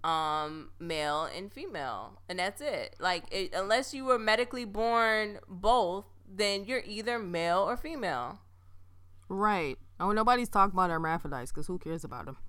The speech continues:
Speaker 2: Um, so, <laughs> so either a X X will be with a X X, or a X Y with a X Y, or a X X with a X Y. No matter how they chop
Speaker 1: Oh, this
Speaker 2: off their
Speaker 1: algebra
Speaker 2: hair and
Speaker 1: is
Speaker 2: cut
Speaker 1: too
Speaker 2: off their
Speaker 1: much.
Speaker 2: breasts, or chop,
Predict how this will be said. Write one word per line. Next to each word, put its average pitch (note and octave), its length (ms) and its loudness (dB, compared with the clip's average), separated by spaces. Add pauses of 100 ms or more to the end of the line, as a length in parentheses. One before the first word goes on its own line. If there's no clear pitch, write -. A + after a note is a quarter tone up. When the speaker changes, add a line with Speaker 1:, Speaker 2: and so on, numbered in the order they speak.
(520)
Speaker 2:
Um, G#3+ 540 12 (220)
so, G3+ 400 10 (500)
<laughs> - 400 -4
so A#3+ 400 12 (120)
either C4+ 300 6
a G#3 120 8 (100)
X A3 320 0
X G#3+ 260 0
will F#3+ 120 2
be G3+ 180 -2
with F3+ 80 2
a E3 180 -2
X - 320 -4
X, - 460 -6 (580)
or E3+ 180 4
a - 120 -6
X - 240 -2
Y G#3+ 140 6
with A3+ 140 0
a - 100 -4
X - 220 -4
Y, D#3+ 340 0
or F3 160 2
a - 100 -4
X F#3+ 240 -4
X - 160 -6
with F3+ 100 -2
a - 80 -6
X - 200 -6
Y. E3+ 160 4
No G#3+ 140 4
matter A3+ 260 6
how G#3+ 180 10
they G3+ 240 4 (300)
chop A3 220 10
Speaker 1:
Oh, - 20 6
this G#3+ 60 10
Speaker 2:
off G3+ 180 10
their E3+ 100 10
Speaker 1:
algebra F3+ 240 6
Speaker 2:
hair G#3 180 4
and F#3+ 100 0
Speaker 1:
is - 80 -6
Speaker 2:
cut G3 100 6
Speaker 1:
too G#3+ 60 8
Speaker 2:
off G#3+ 200 12
their G3+ 200 6
Speaker 1:
much. - 120 -8
Speaker 2:
breasts, G3 640 4
or D#3 240 -2
chop, G3 260 6